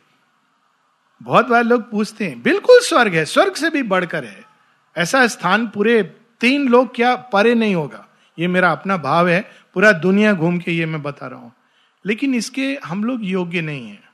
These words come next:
ये मैं अपना ही बात नहीं कर रहा हूं, सबकी बात कर रहा हूं। हम में से कोई अभी वास्तव में जो मां श्री अरविंद ने ये प्रकट किया इस भूमि पर,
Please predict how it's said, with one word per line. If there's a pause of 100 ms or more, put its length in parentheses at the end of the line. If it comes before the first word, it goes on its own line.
(120)
ये
मैं (240)
अपना
ही
बात
नहीं
कर
रहा
हूं, (340)
सबकी
बात
कर
रहा
हूं।
हम
में
से
कोई
अभी (480)
वास्तव
में
जो
मां
श्री
अरविंद
ने
ये
प्रकट
किया
इस
भूमि
पर,